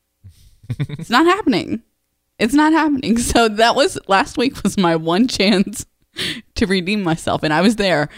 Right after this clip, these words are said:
Speaker 2: on time.
Speaker 1: Nice.
Speaker 2: On time. I think I walked into the cafeteria as she was sitting down into her seat. Like, really.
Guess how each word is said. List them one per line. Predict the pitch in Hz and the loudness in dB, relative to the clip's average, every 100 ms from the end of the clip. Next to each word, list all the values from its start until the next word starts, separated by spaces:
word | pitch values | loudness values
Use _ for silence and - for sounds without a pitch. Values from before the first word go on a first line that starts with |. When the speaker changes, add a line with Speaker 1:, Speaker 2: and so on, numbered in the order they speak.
| 247 - _ | -20 -20 _
Speaker 2:
on | 160 170 196 | 2 4 4
time. | 180 175 381 370 392 - _ - - - _ | 2 2 2 0 -2 -10 _ -4 -4 -8 _
Speaker 1:
Nice. | 80 71 69 - - - | -10 -10 -10 -16 -6 0
Speaker 2:
On | 165 | 2
time. | 170 165 | 2 -2
I | 175 | -2
think | - 214 | -2 0
I | 208 | 2
walked | 190 175 - - | 2 2 0 -6
into | 170 190 214 | -2 0 -2
the | 190 | -4
cafeteria | 190 190 170 175 165 156 - | -4 -4 -4 -2 -2 -2 -2
as | 147 | -2
she | - 165 | -2 -4
was | 143 | -4
sitting | - 175 160 175 | -4 -6 -4 -2
down | 151 147 143 - | -2 0 -2 -4
into | 147 147 131 | -4 -2 -4
her | 131 | -6
seat. | - 107 - - _ | -10 -14 -18 -20 _
Like, | 165 - - _ | -12 -12 -16 _
really. | 135 104 55 180 | -8 -6 -8 -12